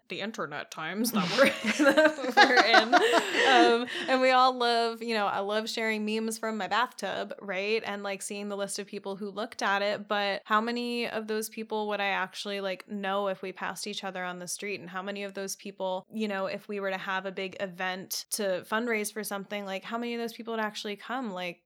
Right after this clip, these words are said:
I don't know where those people are, or, you know, we're not reaching out to each other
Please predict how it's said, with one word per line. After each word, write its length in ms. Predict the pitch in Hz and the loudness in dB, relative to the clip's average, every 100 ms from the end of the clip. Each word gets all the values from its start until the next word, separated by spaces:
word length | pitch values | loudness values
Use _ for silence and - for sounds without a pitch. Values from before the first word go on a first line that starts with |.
| - | -6
I 120 | 214 | -4
don't 160 | 285 240 | -2 -2
know 120 | 208 | -2
where 200 | 190 175 | -2 -4
those 240 | 175 180 | -6 -8
people 320 | - 190 185 | -10 -10 -8
are, 480 | 175 175 175 190 220 | -6 -4 -2 0 0
or, 400 | - 190 180 185 - | -2 -2 -4 -6 -8
you 160 | 220 202 | -6 -4
know, 260 | 190 185 - | -2 -4 -2
we're 160 | 214 | 0
not 180 | 220 214 | 2 2
reaching 340 | 226 220 208 196 | 2 -2 -4 -2
out 200 | 208 233 | -2 -4
to 160 | 233 | -6
each 160 | 208 202 | -6 -6
other 460 | 185 185 180 160 | -6 -6 -6 -8